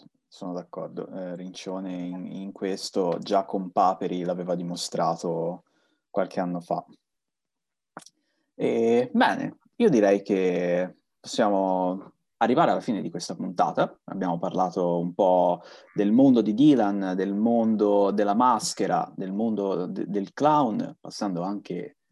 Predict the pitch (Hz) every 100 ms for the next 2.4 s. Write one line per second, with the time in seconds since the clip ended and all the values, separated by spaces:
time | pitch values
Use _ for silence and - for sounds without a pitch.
0 | _ - 87 - - - - 135 - -
1 | _ _ _ _ 92 98 - 92 90 90
2 | 87 90 82 -